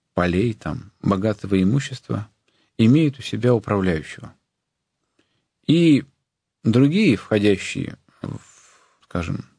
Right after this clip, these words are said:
фирму, в компанию, в корпорацию этого человека, вот, совершенно справедливо указывают хозяину на то, что этот управляющий приворовывает,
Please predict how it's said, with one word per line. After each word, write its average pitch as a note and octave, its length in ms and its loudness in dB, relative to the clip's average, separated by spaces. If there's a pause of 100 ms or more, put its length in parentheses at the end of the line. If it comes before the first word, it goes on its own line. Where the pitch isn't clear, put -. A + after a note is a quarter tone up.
(140)
фирму, F#2 420 0
в - 100 -18
компанию, F#2 540 0
в - 80 -20
корпорацию F#2+ 680 -2
этого - 200 -8
человека, - 580 -10 (760)
вот, F2+ 340 -4
совершенно D3+ 400 0
справедливо B2+ 640 0
указывают A2+ 840 -2 (140)
хозяину A2+ 500 0
на G2 160 -2
то, B2 120 -8
что - 180 -8
этот A2 220 -6
управляющий A2+ 640 -2
приворовывает, G2+ 800 -2